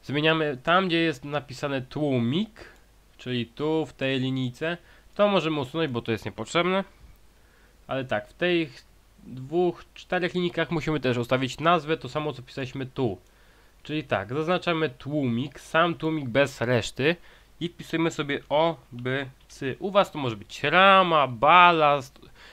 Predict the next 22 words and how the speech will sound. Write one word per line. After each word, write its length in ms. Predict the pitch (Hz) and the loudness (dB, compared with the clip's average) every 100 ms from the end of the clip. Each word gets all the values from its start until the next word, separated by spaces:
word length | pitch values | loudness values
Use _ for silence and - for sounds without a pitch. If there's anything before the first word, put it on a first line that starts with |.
| - | -10
traktor, 840 | 147 180 185 - - 165 151 127 127 - - - | 4 6 6 2 0 4 4 4 -4 -14 -16 -2
e, 640 | 139 143 147 147 151 151 | 2 4 2 2 0 -4
wszystko 380 | - 262 - 214 | -4 -4 0 2
to, 240 | 208 220 175 | 6 4 4
żeby 320 | 165 180 185 | 0 2 2
nie, 240 | 190 185 170 117 - 101 | 4 2 2 -2 -8 -16
nie 260 | 90 165 170 | -8 -4 2
było 260 | 170 156 | 4 4
o 40 | 143 | 0
tej 140 | 160 | -2
samej 280 | 139 165 160 | 0 2 4
nazwie, 300 | 160 135 143 | 4 4 0
co 140 | 139 | 0
jest 180 | 139 131 | 0 0
poprzednia 460 | 135 123 143 135 127 | -4 -10 -6 -6 -6
nasza 220 | 131 131 | -10 -12
konfiguracja, 560 | 131 127 127 123 117 131 | -8 -8 -6 -4 -2 -2
bo 100 | 113 | -2
może 240 | 117 117 | 0 0
nam 180 | 113 113 | 0 -2
się 100 | - | -6
spierdolić. 680 | - 139 120 113 98 - | -8 -6 0 0 0 -10